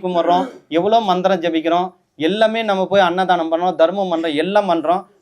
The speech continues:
ஆனா நமக்கு கர்ம வினை மட்டும் தீர்றதில்ல. இதுக்கெல்லாம் காரணம் ஏன் என்னன்றது நம்ம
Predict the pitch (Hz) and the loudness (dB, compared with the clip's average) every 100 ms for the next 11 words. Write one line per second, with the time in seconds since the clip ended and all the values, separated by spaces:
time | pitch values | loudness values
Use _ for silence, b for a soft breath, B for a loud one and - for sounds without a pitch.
0 | 165 185 175 165 147 165 170 196 180 160 | -4 -2 -2 -6 -4 0 0 -2 -4 -4
1 | 147 180 160 151 135 131 135 _ _ - | -4 -6 -8 -8 -6 -8 -10 _ _ -6
2 | 190 190 208 247 190 190 208 202 185 190 | -2 0 0 0 2 0 0 -2 0 0
3 | 180 170 190 180 185 165 156 | -2 -4 -6 -6 -4 -4 -4